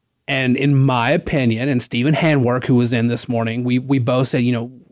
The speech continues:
we've gotta look at the local. We've gotta get people interested in the local. If you want to affect change, even at the state and national, you need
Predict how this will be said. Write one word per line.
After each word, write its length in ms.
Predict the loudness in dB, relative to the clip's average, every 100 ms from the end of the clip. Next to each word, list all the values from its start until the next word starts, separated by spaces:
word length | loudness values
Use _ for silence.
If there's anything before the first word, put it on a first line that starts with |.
| -6
we've 340 | -2 -2 -2
gotta 320 | 0 2 4 4
look 260 | 2 0
at 100 | -2
the 60 | 0
local. 540 | 2 2 0 -6 -12 _ _ _ _ _ _ _
We've 320 | -2 0 -2
gotta 320 | 0 2 2 2
get 240 | 0 -2
people 340 | -2 0 0
interested 640 | -2 -4 -4 -2 -2 -2 -2
in 60 |
the 80 | 2
local. 280 | 2 2 0
If 120 | 0
you 100 | 2
want 180 | 2 2
to 120 | 0
affect 480 | -2 -2 -2 -2 -4
change, 560 | -4 0 2 2 0 0
even 300 | 2 2 2
at 160 | 0
the 100 | -2
state 340 | -4 -4 -2 0
and 120 | 2
national, 680 | 2 0 0 0 0 -2 -6 _ _ _ _ _ _ _ _
you 240 | -4 0 2
need 640 | 4 2 2 2 0